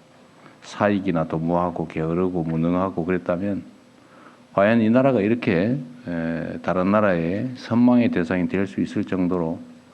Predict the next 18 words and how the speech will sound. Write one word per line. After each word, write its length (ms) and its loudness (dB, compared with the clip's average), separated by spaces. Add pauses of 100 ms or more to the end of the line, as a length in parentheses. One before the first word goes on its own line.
(260)
성장하고 640 0
발전할 420 -2
수 100 -4
있었겠습니까? 640 -4 (1800)
대개는, 840 2
압도적인 640 2
다수는 880 0
정말 580 0 (1300)
본래 440 4
역할에 400 0
충실하게 1200 0
자기 440 -2
일 140 0
잘하고 640 -2
또 140 -4
열심히 460 -2
공부하고 920 -4 (580)
또 400 -8